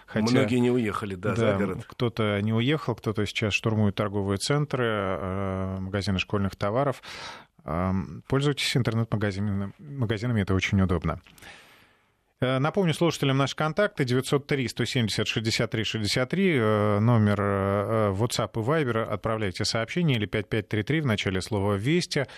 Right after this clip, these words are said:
Speaker 1: Э, это для С М С-сообщений. М, ну, итак, приступим к обсуждению главных тем. Э, маленькая предыстория. Когда-то в подростковом возрасте мне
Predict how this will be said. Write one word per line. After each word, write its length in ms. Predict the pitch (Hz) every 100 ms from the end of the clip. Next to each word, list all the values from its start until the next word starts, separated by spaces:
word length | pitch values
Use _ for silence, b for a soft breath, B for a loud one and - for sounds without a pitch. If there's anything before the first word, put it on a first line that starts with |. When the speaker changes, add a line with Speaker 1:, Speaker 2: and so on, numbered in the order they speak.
| B B -
Speaker 1:
Э, 440 | 101 101 101 87 -
это 240 | 113 117 127
для 240 | 104 113
С 100 | 101
М 140 | 101 98
С-сообщений. 680 | - 101 95 - 92 85 73 -
М, 560 | 87 90 92 98 117
ну, 180 | 147 180 151 151
итак, 240 | 139 110
приступим 480 | 127 120 - 113 92
к 140 | -
обсуждению 540 | 107 - 107 110 101 95
главных 360 | 110 104 120
тем. 340 | - 190 196 151
Э, 260 | 123 117
маленькая 400 | 117 127 110 -
предыстория. 580 | 101 107 120 - 180 147
Когда-то 440 | - 107 117 107
в 60 | 92
подростковом 460 | - 104 110 117 113
возрасте 400 | 151 123 - 104
мне 180 | 110